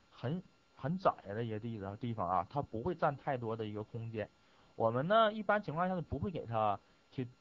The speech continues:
刻意的去隐藏掉的。那除非说是这个显示器啊，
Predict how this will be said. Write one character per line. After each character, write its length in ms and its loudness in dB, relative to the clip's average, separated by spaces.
刻 280 0
意 120 0
的 120 4
去 140 -4
隐 180 -2
藏 280 -6
掉 260 4
的。 100 -10
那 120 -2
除 220 0
非 160 0
说 160 -2
是 60 -4
这 100 -6
个 60 -4
显 220 -6
示 80 -4
器 240 -2
啊， 100 0